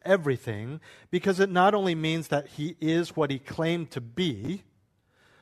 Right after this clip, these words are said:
but also that the reality of who we are as the church has any meaning at all. Turn with me to First Corinthians chapter fifteen. I know we're looking at a lot of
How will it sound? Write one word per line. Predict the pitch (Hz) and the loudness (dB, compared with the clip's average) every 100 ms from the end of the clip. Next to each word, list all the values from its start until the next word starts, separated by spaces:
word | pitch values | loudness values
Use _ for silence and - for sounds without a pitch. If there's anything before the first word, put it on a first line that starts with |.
| _ | _
but | 196 190 | -2 0
also | - 208 233 - 214 | 2 2 2 4 4
that | 185 170 170 | 6 0 2
the | 151 | 0
reality | 147 147 151 185 185 185 185 | 2 4 6 6 4 2 -2
of | 143 131 - | -4 -8 -4
who | 185 190 | -2 0
we | 175 170 | 0 -2
are | 139 139 147 - | 0 4 4 2
as | 147 165 185 147 | 0 2 0 -2
the | 160 | -8
church | - - 214 147 117 156 - - - _ _ _ _ | -8 0 2 2 0 -10 -12 -12 -12 _ _ _ _
has | 151 160 - - | -2 -2 -2 -4
any | 190 190 131 110 120 120 _ _ | 0 0 -2 -6 -10 -12 _ _
meaning | 123 156 180 135 104 104 123 - _ _ _ - | -8 0 0 0 -4 -10 -14 -18 _ _ _ -6
at | 156 175 | -2 0
all. | 190 208 120 - _ _ _ _ _ _ _ _ _ _ _ | 0 0 -4 -12 _ _ _ _ _ _ _ _ _ _ _
Turn | - 214 202 | -4 -2 0
with | 156 - | -2 -4
me | 117 120 | -8 -8
to | 123 | -8
First | 139 151 143 - - | -8 -2 -4 -4 -8
Corinthians | 156 143 135 135 135 123 | -4 -4 -4 -6 -6 -10
chapter | - 131 - 117 | -6 -6 -6 -12
fifteen. | - 123 - - 175 127 185 _ _ _ _ _ _ _ _ _ _ - | -8 -10 -10 -4 -4 -2 -8 _ _ _ _ _ _ _ _ _ _ -14
I | 127 | -6
know | 135 151 | -2 0
we're | 143 | 2
looking | 143 143 139 | 0 0 -2
at | 127 | -2
a | |
lot | 120 123 131 151 151 | -2 0 4 4 4
of | 135 123 | 0 -4